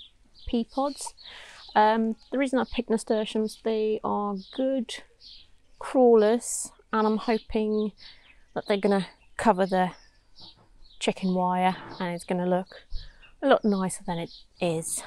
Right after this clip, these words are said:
right now. Um, and it goes all along the fence. Um,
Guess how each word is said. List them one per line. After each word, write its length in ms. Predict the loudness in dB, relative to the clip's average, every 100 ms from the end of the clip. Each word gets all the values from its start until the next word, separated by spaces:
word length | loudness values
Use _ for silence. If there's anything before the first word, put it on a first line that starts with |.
| -10
right 240 | -4 -4 -4
now. 320 | -8 -8 -8 _ -20 -20 -20 -20 -20 -20 -6 2
Um, 540 | 4 4 2 -2 -4 -10 -18 -16 -16 -20 -20 -20 -20 _ -20 -14 -12 -4
and 160 | -2 0
it 100 | 2
goes 440 | 4 4 0 -8 -16 -2 4
all 260 | 4 6
along 600 | 6 4 2 0 -2 -2 -6 -20 -20 -20 -20 -20 -20 -20 -20 -18 -10 -4
the 380 | -2 -2 -2 -4 -12 -20
fence. 1120 | -6 -2 -2 -2 -10 -12 -12 -12 -14 -16 -20 -20 -20 -20 -20 -20 -20 -20 -8
Um, 440 | -4 -2 -2 -4